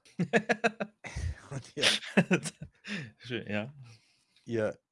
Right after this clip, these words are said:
Speaker 2: stürmt über die Runway zu den Warbirds und ihr seht halt, dass die, die Runway schon mehrere,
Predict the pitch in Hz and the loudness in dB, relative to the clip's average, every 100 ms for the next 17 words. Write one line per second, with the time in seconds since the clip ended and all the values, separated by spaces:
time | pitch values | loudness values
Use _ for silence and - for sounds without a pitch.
0 | _ _ - - - 156 160 165 165 - | _ _ -14 -10 2 8 8 6 -2 -6
1 | 131 127 123 147 - 107 110 113 117 143 | -2 0 2 0 -6 -8 -4 0 2 2
2 | 123 110 104 92 - _ _ - - 113 | 2 0 0 -2 -10 _ _ -12 -6 -2
3 | 104 101 98 95 98 107 98 98 - 107 | -2 -4 -8 -6 -4 -2 -2 -4 -4 -6
4 | 92 85 104 107 90 98 - 95 - _ | -6 -4 -6 -6 -6 -6 -10 -14 -16 _
5 | 85 92 92 92 95 85 92 90 104 107 | -20 -18 -14 -12 -12 -10 -6 0 0 2
6 | 95 95 95 87 101 98 90 92 87 | 0 0 -2 0 0 0 0 0 -2